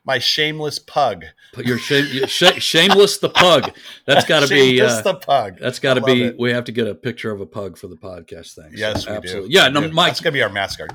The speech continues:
Speaker 2: absolutely. You, you nailed it. Have a plan. Have
Speaker 1: Yeah.
Speaker 2: a plan. I mean, you cannot
Speaker 1: Yeah.
Speaker 2: have some structure, have a plan. That, that, uh, no truer words could be. You, I mean, you're, you know, at, in this game,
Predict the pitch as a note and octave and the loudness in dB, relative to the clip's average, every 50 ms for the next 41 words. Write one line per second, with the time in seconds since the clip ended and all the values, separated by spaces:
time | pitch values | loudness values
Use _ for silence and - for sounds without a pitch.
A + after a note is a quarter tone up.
0 | - - B2 B2+ B2 - C3 B2+ A#2 G#2 G2+ G#2 C#3+ G3+ G3 G3+ - E3 G#3 F3+ | -8 -4 -2 -2 -2 -2 -4 -4 -2 -4 -4 -2 -2 -4 -4 -2 -2 -2 -2 0
1 | D3+ C3+ C3+ C3+ C3 G#2+ G2 E2 - - B2+ C#3 C#3+ C#3+ D3 C#3+ B2+ C3 _ - | 2 2 2 2 2 0 -4 -10 -8 -4 -2 0 2 2 2 0 -2 -8 _ -6
2 | B2 A2+ A2+ - - - - B2 B2 B2 B2 B2 A#2 G#2+ G2 E2+ - _ _ _ | -6 -6 -6 -6 -10 -12 -8 -6 -4 -2 -2 -2 -2 -4 -8 -12 -18 _ _ _
3 | _ - - A#2+ B2+ C3+ C#3 C#3 C#3+ C#3+ B2 - _ - B2 A#2+ B2 A#2+ A#2+ - | _ -12 -6 -2 0 0 2 2 0 -2 -4 -8 _ -6 -4 -4 -4 -4 -6 -12
4 | - - - A#2 A#2 A#2+ A#2+ A2+ G2 F2 D#2+ D2 G#2 G#2 A2+ A#2 A#2 A#2 A2+ A2+ | -16 -12 -8 -6 -4 -4 -4 -6 -8 -10 -16 -18 -14 -8 -6 -4 -4 -2 -4 -4
5 | B2+ A#2+ - - - C#3+ D3 D3 C#3+ C#3 C#3 F#2+ F#2+ - _ _ _ _ - C3+ | -6 -8 -10 -10 -8 -6 -4 -4 -4 -4 -6 -8 -12 -14 _ _ _ _ 0 2
6 | C3+ E3 E3+ - - F#3 D#3 - - - C#3 C3 B2+ - - C#3 C3 B2 - _ | 2 2 2 -2 -8 -10 -10 -10 -6 -4 -4 -4 -4 -6 -8 -8 -8 -8 -10 _
7 | _ _ _ _ _ _ - B2 B2 B2 B2 B2 A#2+ - - B2 A2+ A2 G2+ F#2 | _ _ _ _ _ _ -6 -4 -2 -2 -2 -4 -6 -8 -8 -8 -8 -8 -10 -12
8 | E2 D#2+ _ - A2+ A#2 B2+ B2+ B2 A#2+ B2+ B2 - _ _ - A2+ A2 A2+ A2+ | -16 -18 _ -6 -4 -4 -4 -4 -4 -6 -6 -6 -8 _ _ -14 -12 -12 -12 -12
9 | A#2+ A#2+ A2 A2+ A#2 A#2+ C3 C#3 D3 C#3 C3 B2+ - - D3+ C#3+ C3+ B2 A#2 A2+ | -10 -8 -4 -2 0 2 2 2 0 -2 -4 -8 -10 -10 -6 -4 -2 -2 -2 -4
10 | A2 A2+ A2+ A2 G2+ - - G2+ G#2+ G#2 A2 G#2+ A2 B2 A#2+ - G#2+ A2+ A2+ A2 | -6 -6 -6 -8 -10 -14 -18 -16 -14 -12 -10 -8 -8 -8 -8 -6 -6 -6 -6 -6
11 | G2+ - _ _ _ _ - A#2+ C#3 D3 C#3+ C#3+ _ _ - A#2+ A2+ G#2+ - - | -8 -12 _ _ _ _ -6 -4 -4 -4 -6 -8 _ _ -10 -10 -10 -10 -4 0
12 | C#3+ C#3 C3+ - - D3+ D3 D#3 G3 F#3 - - E3+ D#3+ D#3 D#3 D#3 C#3+ | 0 0 0 -2 -8 -6 0 0 0 0 0 -2 -4 -2 -2 -4 -6 -8